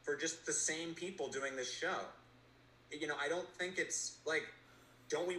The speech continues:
want, if it's new blood, if it's supposed to be about new characters, don't we want sort of a new voice, or do you think we need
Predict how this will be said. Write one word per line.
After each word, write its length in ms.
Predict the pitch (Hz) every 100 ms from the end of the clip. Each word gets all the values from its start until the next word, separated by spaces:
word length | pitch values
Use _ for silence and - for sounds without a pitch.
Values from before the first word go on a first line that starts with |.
| 147
want, 380 | 156 160 175 170
if 140 | - 160
it's 160 | -
new 160 | 165 214
blood, 320 | 147 135 -
if 100 | 139
it's 120 | 147
supposed 240 | - 180 180
to 40 |
be 60 | 175
about 380 | 160 151 147 143
new 340 | 165 165 156 -
characters, 580 | 151 165 175 131 113 -
don't 240 | 143 139 143
we 120 | 151
want 280 | 127 135 -
sort 160 | 160
of 60 | 151
a 40 |
new 160 | 143 143 -
voice, 320 | 127 165 208
or 40 | 160
do 60 |
you 60 | 160
think 180 | 165 165
we 160 | 156
need 360 | 147 170 185 165